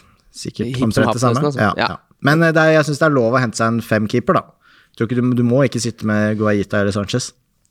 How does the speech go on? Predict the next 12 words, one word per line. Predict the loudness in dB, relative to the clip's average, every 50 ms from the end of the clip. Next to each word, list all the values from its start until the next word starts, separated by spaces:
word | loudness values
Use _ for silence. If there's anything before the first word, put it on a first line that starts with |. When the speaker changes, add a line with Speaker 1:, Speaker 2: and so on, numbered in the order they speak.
| _ _ _ _ _ _ _ -2
Speaker 1:
Det | -2
er | 0 0
lov | -2 -2 -4
å | -6 -4
ta | -4 -4 -2
null | -4 -4 -4
fem | -2 -2 -2
ekstra | -2 -4 -6 -8 -6 -8 -8
nå, | -10 -12 _ _ _ -12
synes | -8 -6 -6
jeg | -6 -8
da. | -8 -14 _ -20 -20